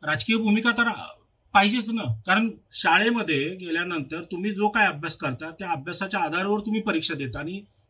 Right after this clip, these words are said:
तुम्ही जो अभ्यास केलेला असतो त्या परी-, त्याच्यावर तुम्हाला त्या परीक्षेमध्ये मार्क्स पडतात. राजकीय पक्षांची परीक्षा म्हणजे निवडणूक असते.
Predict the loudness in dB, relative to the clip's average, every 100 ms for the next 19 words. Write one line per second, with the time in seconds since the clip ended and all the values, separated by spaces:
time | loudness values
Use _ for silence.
0 | -8 -2 0 4 2 2 -4 -4 -4 -6
1 | -8 -8 -8 -6 -6 -6 -6 -4 -4 -2
2 | -2 0 -2 -2 -2 -2 -2 -4 -2 -2
3 | -4 0 0 0 -6 _ _ _ _ _
4 | _ _ _ -2 2 2 2 0 0 0
5 | 2 0 0 2 2 2 2 4 4 2
6 | 0 0 0 -2